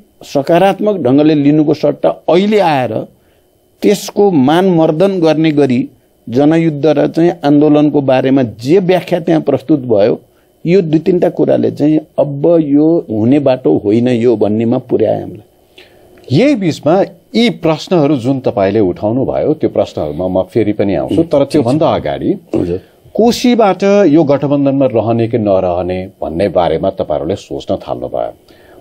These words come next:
Speaker 2: महासमिति बैठकमा नेपाली कङ्ग्रेसभित्र जुन जुन विषयमा छलफलहरू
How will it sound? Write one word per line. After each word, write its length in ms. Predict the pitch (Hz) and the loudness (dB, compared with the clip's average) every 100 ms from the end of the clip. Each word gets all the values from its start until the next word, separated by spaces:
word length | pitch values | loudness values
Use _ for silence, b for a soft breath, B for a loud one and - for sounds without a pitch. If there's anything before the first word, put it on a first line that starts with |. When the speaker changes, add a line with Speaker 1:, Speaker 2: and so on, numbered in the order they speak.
| - | -2
Speaker 2:
महासमिति 560 | 113 147 165 202 208 | 0 0 0 0 0
बैठकमा 460 | 180 185 180 170 185 | 2 2 2 2 2
नेपाली 360 | 123 120 131 139 | 2 0 0 0
कङ्ग्रेसभित्र 680 | 127 127 123 - 80 113 | -2 -2 -4 -4 -2 -2
जुन 260 | 110 90 104 | -2 -2 0
जुन 180 | 156 135 | 0 0
विषयमा 480 | 95 - 92 76 73 | -4 -2 -2 -2 -8
छलफलहरू 720 | - 110 101 127 104 78 80 | -6 -4 -2 -2 -2 -2 -4